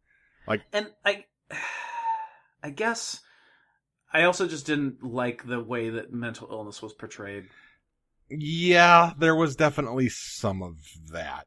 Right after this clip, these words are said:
Speaker 1: too. It's, it's,
Speaker 2: Yeah.
Speaker 1: I mean, obviously, it's not saying all mental ill people are,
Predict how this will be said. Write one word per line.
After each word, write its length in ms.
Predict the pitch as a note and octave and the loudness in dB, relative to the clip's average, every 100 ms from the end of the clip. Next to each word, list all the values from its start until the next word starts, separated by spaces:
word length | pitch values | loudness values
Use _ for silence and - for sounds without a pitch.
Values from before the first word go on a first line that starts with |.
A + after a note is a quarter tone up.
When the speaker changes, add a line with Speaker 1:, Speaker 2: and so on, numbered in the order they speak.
| _ | _
Speaker 1:
too. 380 | - F2+ E2+ E2+ | -14 -12 -12 -12
It's, 160 | G2 - | -14 -6
it's, 420 | B2 - - - | -6 -6 -8 -8
Speaker 2:
Yeah. 380 | A2+ G#2+ F#2+ G2+ _ _ _ _ _ _ - | -8 -10 -10 -12 _ _ _ _ _ _ -4
Speaker 1:
I 60 | |
mean, 120 | B2+ A#2+ | -2 0
obviously, 880 | A#2 C3+ C3 - B2+ A#2 A2+ G2+ _ _ _ _ _ _ _ _ - | 2 2 2 2 0 0 -2 -6 _ _ _ _ _ _ _ _ -2
it's 220 | C3+ - | 0 0
not 200 | C3 A2 | -2 -2
saying 320 | - A2+ G#2+ | -2 -2 -4
all 220 | F#2 A2+ | 0 0
mental 300 | A2 G#2+ G#2+ | 0 -4 -6
ill 100 | G2 | -6
people 380 | F#2+ G2 F#2 F#2 - | -8 -8 -6 -8 -8
are, 540 | F2 F2 F2 F2 | -8 -8 -12 -14